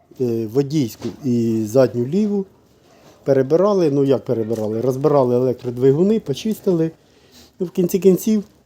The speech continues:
е, водійська перестала працювати. Три дні залазив через пасажирську дверку. Ось. І нові замки я вж-, вже куплено,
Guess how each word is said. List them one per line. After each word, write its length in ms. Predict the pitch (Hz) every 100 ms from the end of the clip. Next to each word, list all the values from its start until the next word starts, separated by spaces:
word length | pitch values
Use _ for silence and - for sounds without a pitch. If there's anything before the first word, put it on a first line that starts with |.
| -
е, 300 | 135 131 127
водійська 460 | 127 143 185 -
перестала 500 | 120 120 110 160 147
працювати. 540 | 113 123 - 110 101 98 _ _ _ _ _
Три 220 | 151 147
дні 260 | 131 135 113
залазив 520 | 127 131 120 110 101
через 240 | 127 113
пасажирську 680 | - 123 170 160 233 - - _ _ _ _
дверку. 480 | 165 147 175 175 - 175 - - - - - - - - - -
Ось. 300 | 139 131 - _
І 540 | 190 214 220 214 196 165 -
нові 560 | 170 180 165 170 123 107 -
замки 440 | 131 135 139 - 135
я 140 | 127
вж-, 160 | 113 - -
вже 260 | 139 131
куплено, 600 | 127 240 233 175 139 120